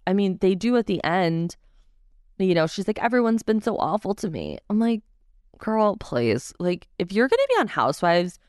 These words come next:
you better buckle the fuck up, honey." Then we learn that Teresa and Louis asked Bill to be in the wedding.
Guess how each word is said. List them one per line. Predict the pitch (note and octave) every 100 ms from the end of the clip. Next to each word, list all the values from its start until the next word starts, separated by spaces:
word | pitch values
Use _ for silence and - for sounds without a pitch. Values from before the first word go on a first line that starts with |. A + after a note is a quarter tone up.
| _ -
you | A#3+
better | F#4 F#4
buckle | D#3 C#3 - D#3 D#3
the | D#3 D3 D#3 C#3+ - - -
fuck | A2 - - _ _ _ -
up, | - - - -
honey." | - E2+ C#2+ A#1+ - _ _ _ _ _ _ _ _ _
Then | D#3 E3+ A#3+
we | F#4+
learn | C4+ C#3+ - - - - _ _ _ _ _ _ - _ _ _ _ _ _ _ _ _ _
that | - F#3+
Teresa | - F#3 F3+ - C4 C4+ D4 _ _ _ _ -
and | C#4
Louis | E3+ C#3+ C#3+ C#3 C3+ _ -
asked | C#3+ D3 - - - - _ _ _ _ _ -
Bill | - C3 A#2
to | -
be | -
in | B2+ A#2+
the |
wedding. | - - - F3+